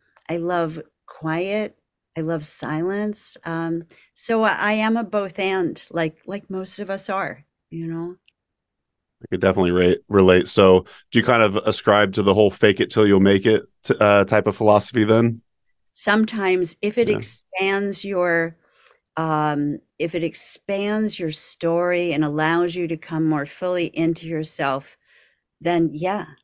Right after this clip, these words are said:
Speaker 1: Yeah, i-, i-, you know, even things like, uh, if someone says, "Oh, it's so," here's a common one, right? "It's really hard for me to ask for help."
Speaker 2: Hmm.
Speaker 1: Then, like, there, a place like "fake it till you make it" can be really hel-, pretend it's easy.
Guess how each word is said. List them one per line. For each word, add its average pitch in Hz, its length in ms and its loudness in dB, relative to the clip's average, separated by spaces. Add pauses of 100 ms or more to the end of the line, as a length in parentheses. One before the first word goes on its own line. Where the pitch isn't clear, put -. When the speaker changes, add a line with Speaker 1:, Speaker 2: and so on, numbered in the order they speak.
(360)
Speaker 1:
Yeah, 170 400 2
i-, 170 160 0
i-, 185 60 -2
you 208 140 0
know, 202 140 0
even 226 360 -2
things 208 400 -6
like, 180 440 -2
uh, 165 260 -2
if 151 100 -10
someone 180 400 -2
says, 170 340 -8 (460)
"Oh, 202 320 -2
it's - 480 -8 (200)
so," 196 880 -2
here's 185 320 -4
a 160 60 -4
common 156 460 -2
one, 143 180 -6
right? 147 200 -4
"It's 165 260 -10
really 190 420 -4
hard 170 400 -4
for 175 80 -2
me 170 160 2
to 165 120 -4 (140)
ask 156 400 -4
for 156 220 -10
help." 135 640 -16 (580)
Speaker 2:
Hmm. 107 100 -8 (320)
Speaker 1:
Then, 185 200 2
like, 180 240 0
there, 208 380 2 (100)
a 170 80 -4
place 175 440 -4
like 160 200 -2
"fake 180 300 -4
it 170 100 -10
till 180 140 -10
you 170 120 0
make 165 280 0
it" - 140 -8
can 180 120 -4
be 170 140 -2
really 175 340 -4
hel-, 180 140 -12
pretend 277 420 -2
it's 269 280 -2
easy. 160 500 -8